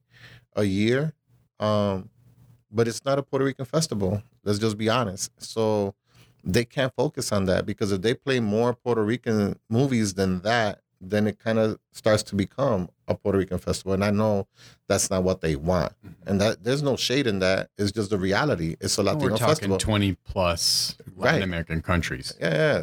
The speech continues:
Speaker 1: You know, so they have to have their movies from Chile and Argentina and I-, España and Mexico. You know, they gotta have all of that. So there's nothing wrong with that. 'Cause Cuban films, even Dominican films. So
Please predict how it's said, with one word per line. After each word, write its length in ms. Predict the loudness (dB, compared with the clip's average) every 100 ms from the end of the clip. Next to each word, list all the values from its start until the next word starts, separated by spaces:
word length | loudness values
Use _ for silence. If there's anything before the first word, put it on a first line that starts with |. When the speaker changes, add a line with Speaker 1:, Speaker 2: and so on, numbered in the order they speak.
| -4 -4
Speaker 1:
You 120 | 0
know, 220 | 2 0
so 440 | -2 -2 0 0 -4 _ _
they 120 | 0 2
have 220 | 0 -2
to 100 | -2
have 200 | 0 2
their 80 | 2
movies 340 | 2 2 2
from 180 | 0 0
Chile 600 | 0 0 2 2 0 -2 -2
and 120 | 0
Argentina 880 | 0 0 -2 -2 0 2 2 2 -2 -10 -20 -14 -2
and 560 | 2 4 2 0 -4 -2
I-, 200 | 0 0 0
España 1040 | 0 0 -2 0 0 0 -2 -2 -4 -6
and 220 | -4 0
Mexico. 760 | 2 2 2 -2 -2 -2 0 -2
You 120 | 0
know, 120 | 2
they 140 | 2 2
gotta 260 | 0 2
have 280 | 2 0 0
all 140 | 0
of 100 | 0 0
that. 300 | 2 2 0
So 260 | -2 0
there's 160 | 0 0
nothing 180 | 0 0
wrong 140 | 0
with 100 | 2
that. 160 | 0 0
'Cause 160 | -4 -4
Cuban 360 | -2 0 0
films, 540 | 0 0 2 2 0 -4 -4
even 220 | 0 2
Dominican 460 | 2 0 -2 -4 -2
films. 360 | 0 0 -2 -10 -12 -10 -12 -14 -12
So 720 | -4 0 2 2 0 -4